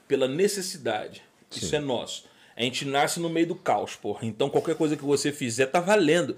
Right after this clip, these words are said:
Speaker 2: Sim.
Speaker 1: Bicho, a gente tá com quarenta anos, então vamos falar aqui.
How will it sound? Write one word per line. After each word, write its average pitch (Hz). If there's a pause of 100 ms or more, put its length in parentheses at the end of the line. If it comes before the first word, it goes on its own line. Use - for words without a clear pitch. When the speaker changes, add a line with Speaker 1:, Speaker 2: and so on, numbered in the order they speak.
(120)
Speaker 2:
Sim. -
Speaker 1:
Bicho, 185 (800)
a 127
gente 165
tá 185
com 180
quarenta 185
anos, 165
então 165
vamos 180
falar 175
aqui. 135